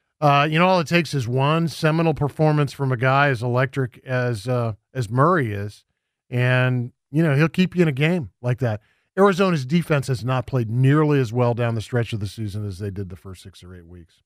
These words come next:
So, a lot of good games on, um, on Monday. We'll get a chance to talk about those in a little bit. I wanna talk a little bit, and when we come back from break, you know,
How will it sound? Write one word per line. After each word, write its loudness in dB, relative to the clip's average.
So, 2
a 2
lot 6
of 0
good 2
games 0
on, 0
um, 0
on 0
Monday. 4
We'll 2
get 2
a -6
chance 0
to -14
talk 0
about -2
those -4
in -6
a -4
little -2
bit. -6
I -8
wanna 4
talk 0
a 4
little 4
bit, -2
and -4
when -2
we -2
come 0
back 0
from -4
break, 2
you 4
know, 4